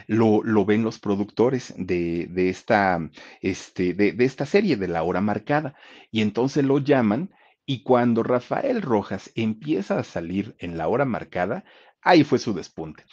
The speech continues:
Ahí fue realmente cuando, cuando la gente y, y sobre todo el público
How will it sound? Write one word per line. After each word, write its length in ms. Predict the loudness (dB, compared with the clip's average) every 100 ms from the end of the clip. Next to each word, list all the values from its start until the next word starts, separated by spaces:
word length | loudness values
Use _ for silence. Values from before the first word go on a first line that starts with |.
| -20 -4
Ahí 240 | 2 4
fue 180 | 4 2
realmente 480 | 2 2 2 0 -2
cuando, 440 | -2 -2 -2 -6 -6
cuando 360 | -6 -2 -2
la 120 | -2
gente 480 | -2 -4 -2 -2 -4
y, 300 | -6 -6 -6 -8
y 60 | -10
sobre 240 | -8 -8
todo 160 | -4 -4
el 100 | -2
público 480 | -2 0 -2 -6